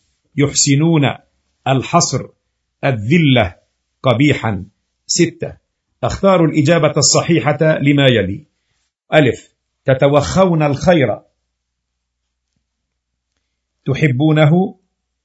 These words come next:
تقصدونه، أو تتحاشونه. صفحة اثنين وتسعين. باء، أروح لنفسك،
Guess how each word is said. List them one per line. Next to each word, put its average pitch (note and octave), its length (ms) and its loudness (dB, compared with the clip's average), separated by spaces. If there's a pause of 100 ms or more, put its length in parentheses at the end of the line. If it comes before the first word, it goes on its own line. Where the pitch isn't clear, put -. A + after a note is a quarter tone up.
(280)
تقصدونه، E3 960 0 (480)
أو C#3+ 160 4
تتحاشونه. C#3 1040 -2 (800)
صفحة D3 320 -2
اثنين D3+ 320 -2
وتسعين. A2+ 580 -4 (2250)
باء، C#3 580 0
أروح C#3+ 380 0
لنفسك، C#3 720 -2